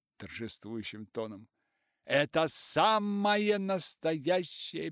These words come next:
печатное издание!» Это меня ввело в заблуждение. Этот парень —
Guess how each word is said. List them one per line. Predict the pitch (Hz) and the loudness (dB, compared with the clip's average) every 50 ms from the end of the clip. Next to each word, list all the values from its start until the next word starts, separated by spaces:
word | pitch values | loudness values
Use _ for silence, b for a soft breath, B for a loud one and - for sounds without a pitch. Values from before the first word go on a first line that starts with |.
| - - | -8 -10
печатное | - - 127 - - 131 110 - - _ - 95 104 107 113 | -12 -12 -8 -4 -2 -2 -2 -2 -4 _ -16 -14 -12 -10 -10
издание!» | 113 107 - - 78 82 85 80 65 - _ _ _ _ _ _ _ _ _ _ _ _ _ _ _ _ _ _ _ _ _ - | -10 -8 -6 -6 -8 -8 -8 -14 -20 -20 _ _ _ _ _ _ _ _ _ _ _ _ _ _ _ _ _ _ _ _ _ -8
Это | - 104 101 - - 95 | -8 -8 -8 -8 -10 -8
меня | 101 117 123 131 139 147 151 | -4 -4 -2 -2 -2 -2 -4
ввело | 143 135 143 151 170 180 185 190 190 | -6 -8 -8 -8 -6 -4 -4 -6 -6
в | 165 | -6
заблуждение. | 160 - 226 214 233 247 240 185 - - - - 82 - - - - _ _ b b b b b b b | -6 -6 -6 -6 -6 -6 -6 -6 -8 -8 -8 -10 -10 -12 -20 -20 -20 _ _ b b b b b b b
Этот | 123 147 190 196 - 185 - - - | 2 2 2 2 2 -2 -2 -2 -2
парень — | - 233 277 285 262 214 160 101 87 | 0 2 2 2 2 0 -4 -8 -10